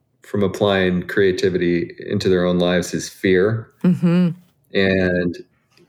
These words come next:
Speaker 1: i-, in the case of creating music, it's the skill of being okay with making embarrassing, cringy, bad stuff.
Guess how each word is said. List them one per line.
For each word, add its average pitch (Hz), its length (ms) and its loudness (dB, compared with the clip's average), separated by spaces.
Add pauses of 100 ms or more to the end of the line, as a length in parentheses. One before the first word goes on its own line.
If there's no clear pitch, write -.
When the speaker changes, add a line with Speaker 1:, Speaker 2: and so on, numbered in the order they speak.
Speaker 1:
i-, 127 200 -2
in 123 160 4
the 104 80 4
case 110 380 2
of 90 520 0
creating 92 420 2
music, 104 460 2
it's - 480 -4 (520)
the 101 100 -6
skill 131 480 2
of 95 300 -4 (140)
being 113 240 2
okay 104 540 0
with 104 420 -2 (280)
making 98 400 0
embarrassing, 92 1000 0
cringy, 95 800 0 (560)
bad 90 340 0
stuff. 95 640 -4